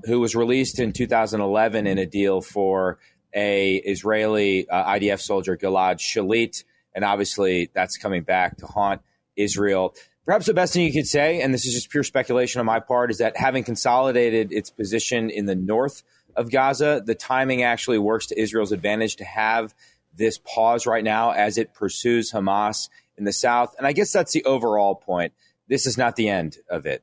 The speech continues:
right? We've, we've had members of Congress, senators, officials in the Biden administration, and even the chairman of the Joint Chiefs express concerns with Israel as it attempts to wipe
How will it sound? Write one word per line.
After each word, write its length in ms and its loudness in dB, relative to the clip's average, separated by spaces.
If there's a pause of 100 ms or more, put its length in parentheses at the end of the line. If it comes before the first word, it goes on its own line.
right? 300 0
We've, 380 0
we've 140 0
had 140 0
members 360 2
of 100 -2
Congress, 500 0
senators, 560 0
officials 440 -2
in 80 2
the 60 0
Biden 240 2
administration, 760 -2 (280)
and 100 0
even 180 2
the 100 2
chairman 320 0
of 60 0
the 60 0
Joint 240 0
Chiefs 580 0
express 560 0
concerns 720 -2
with 200 -2
Israel 640 2
as 120 0
it 80 0
attempts 340 -2
to 80 -2
wipe 320 0